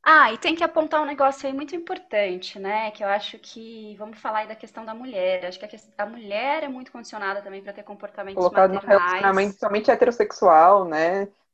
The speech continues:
Speaker 2: Sempre
Speaker 1: Isso.
Speaker 2: bem relacionada a essa figura maternal.
Speaker 1: É, não, e até nas, nas relações de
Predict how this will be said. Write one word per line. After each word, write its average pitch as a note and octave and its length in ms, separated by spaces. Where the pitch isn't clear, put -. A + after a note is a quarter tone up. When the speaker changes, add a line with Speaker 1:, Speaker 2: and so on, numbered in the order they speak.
Speaker 2:
Sempre F#3+ 360
Speaker 1:
Isso. E3 140
Speaker 2:
bem F#3 240
relacionada A#3+ 840
a B3+ 200
essa G#3 180
figura G#3+ 380
maternal. G#3 1040
Speaker 1:
É, G#3+ 300
não, A4 260
e E4+ 60
até D4 240
nas, A#4 240
nas D4 240
relações B3+ 580
de G3 880